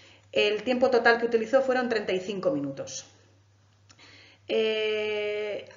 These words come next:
aquí lo que estaba haciendo el cliente es utilizar antes otro sistema de purga alternativo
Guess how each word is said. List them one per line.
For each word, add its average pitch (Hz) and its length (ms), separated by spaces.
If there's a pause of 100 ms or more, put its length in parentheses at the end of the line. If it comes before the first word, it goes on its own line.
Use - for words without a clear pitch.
(260)
aquí 302 360
lo 277 120
que 240 60
estaba 254 300 (140)
haciendo 226 340
el 226 60
cliente 247 340
es - 80
utilizar 220 380
antes 233 400
otro 311 300
sistema 220 460
de 202 100
purga 196 280
alternativo 185 800